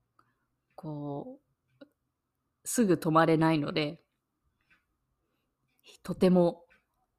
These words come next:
辛かった思い出があります。そして、その日はもう、すぐ家に帰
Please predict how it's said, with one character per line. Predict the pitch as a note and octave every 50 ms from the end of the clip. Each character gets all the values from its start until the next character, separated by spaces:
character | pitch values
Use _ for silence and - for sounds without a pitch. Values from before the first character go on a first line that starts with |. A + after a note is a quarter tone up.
| _ _
辛 | - - - G3 G3 G3 G3
か | - F3+ E3
っ | - - _ -
た | - D3 - -
思 | E3+ D#3 D#3 F3+
い | G3 F#3+
出 | G#3+ A3+ A3
が | G3 F#3 F3
あ | E3+
り | E3+ E3+
ま | E3 F3+ E3 F3
す。 | - - - - _ _ _ _ _ _ _ _ _ _ _ _ _ _ _ _ _ _ _ _ _ _ _ _ _ _ _ _ _ _ _ _ _ _ _ _ _ _ _ _ _ _ _ _ _ _ _ _ _ _ _ _ _ _ _ _ _
そ | - G#3+
し | G#3 G#3
て、 | - G#3+ G3+ G3 G3
そ | - - F#3
の | F#3 F#3+ G3
日 | F#3+ G3+ G#3+
は | F#3+ E3+ D#3+
も | D3 D3+ D3+ D3+ D3 C#3+ C#3+ D3 - _
う、 | _ _ _ _ _ _ _ _ _ _ _ _ _ _ _ _ _ _ _ _ _ _ _ _ _ _ _ _
す | - - - A3
ぐ | F3+ F3+ D#3+
家 | E3 F3 F3+ F3
に | E3 D3 C#3 -
帰 | -